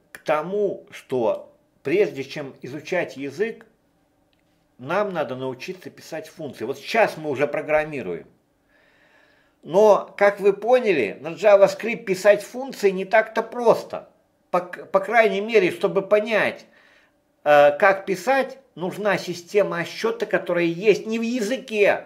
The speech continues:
В языке написано что? Функции можно передавать как хочешь. Функция имеет, если и не предназначение, она выведет undefined.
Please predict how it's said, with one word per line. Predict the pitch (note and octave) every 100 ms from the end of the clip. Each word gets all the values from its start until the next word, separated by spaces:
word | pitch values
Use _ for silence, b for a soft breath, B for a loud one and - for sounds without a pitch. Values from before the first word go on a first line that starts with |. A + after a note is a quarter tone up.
| -
В |
языке | G3 G#3+ B3 C#4+
написано | C#4 B3+ - A#3 - A#3+
что? | - G#3+ D3+ - b b b b b b b
Функции | _ C4 C#4+ - B3+ B3+
можно | A3 G#3 F3+
передавать | F3 E3 E3+ F#3+ G3+ G3+
как | F#3+ F#3+
хочешь. | - A2 - - _ b b b
Функция | _ - C4+ B3+ - A3
имеет, | A3 A#3+ A3+ G3 E3+ - - -
если | B3+ F3 A3 G#3+
и | G#3 G3+
не |
предназначение, | F#3+ G3+ G3 F3+ F3 G#3 A3+ C4+ C4 B3 -
она | F3 F#3 F#3+ F#3
выведет | E3 G#3+ A3 F#3 G3
undefined. | E3+ F3+ F3+ F#3 F3 B2+ G2 E2